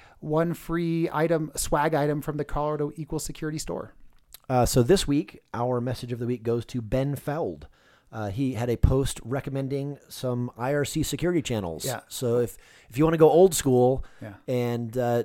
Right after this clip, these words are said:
Speaker 2: do Slack the way that it was originally invented on an I R C, uh, there were some posts in there about what, uh, what I R C channels you
Speaker 1: Yeah,
Speaker 2: should join.
Speaker 1: it was cool. Some, someone asked, like, "Hey, I, I'm looking to get back into I R C. It's been a while." Any security channels, and he gave,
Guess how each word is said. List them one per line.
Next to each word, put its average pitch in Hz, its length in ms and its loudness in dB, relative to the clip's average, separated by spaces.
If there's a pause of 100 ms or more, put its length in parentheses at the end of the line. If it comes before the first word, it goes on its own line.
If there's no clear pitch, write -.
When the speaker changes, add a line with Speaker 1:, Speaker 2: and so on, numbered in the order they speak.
(100)
Speaker 2:
do 147 200 6
Slack 135 440 -2
the 143 100 2
way 143 120 6
that 139 100 4
it 135 40 4
was 135 120 -2
originally 143 460 4
invented 113 360 2
on 117 140 -2
an 120 80 -4
I 127 140 0
R 127 160 0
C, 117 360 0 (300)
uh, 113 160 -2
there 113 140 2
were 113 100 2
some 110 240 -6
posts - 320 6
in 110 80 -4
there 110 160 -2
about 104 220 -2
what, 110 180 -4 (240)
uh, 107 120 -4
what 113 140 -4
I 110 100 -2
R 101 60 0
C 113 140 -6
channels 92 340 -8
you 95 60 -6
Speaker 1:
Yeah, 131 140 -4
Speaker 2:
should 98 80 -4
join. 90 100 -6
Speaker 1:
it - 40 -6
was 147 120 -6
cool. 160 240 4
Some, 156 280 0
someone 151 280 0
asked, 135 240 -2
like, 127 140 -4
"Hey, 135 140 -2
I, 123 180 -6
I'm 139 100 -4
looking 131 220 -4
to 127 60 -4
get 123 120 -6
back 123 180 -4
into 131 120 -4
I 127 160 0
R 123 100 -2
C. - 160 -2
It's 120 220 -2
been 139 140 4
a 131 40 0
while." 123 400 2 (240)
Any 143 160 -2
security 143 400 0
channels, 131 420 -2
and 117 100 -4
he 139 100 -6
gave, 127 340 0